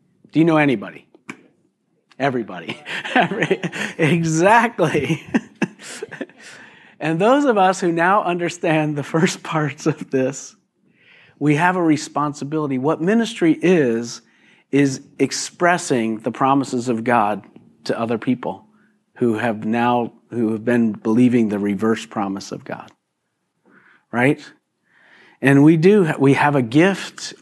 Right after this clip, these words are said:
and a responsibility to encourage one another and to encourage the people around us. To be able to say,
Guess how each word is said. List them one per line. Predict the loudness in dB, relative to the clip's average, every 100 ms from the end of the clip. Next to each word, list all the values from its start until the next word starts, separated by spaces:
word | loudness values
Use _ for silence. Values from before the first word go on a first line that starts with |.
| -4
and | 2 2 4
a |
responsibility | 2 0 -2 -2 -2 -4 -2 0 -2 -4 -10 -16 _ _ _ _
to | -2
encourage | -2 0 0 2 2
one | -2 -2
another | 2 2 2 -2 -6 _ -20 _ -4
and | -2
to | -2
encourage | -2 0 0 -2
the | -6
people | -2 -2 -2 -2
around | 0 0 0 -4
us. | -8 -12 -20 _ -20 -6
To | 4
be | 6
able | 6
to | 2
say, | 2 2 0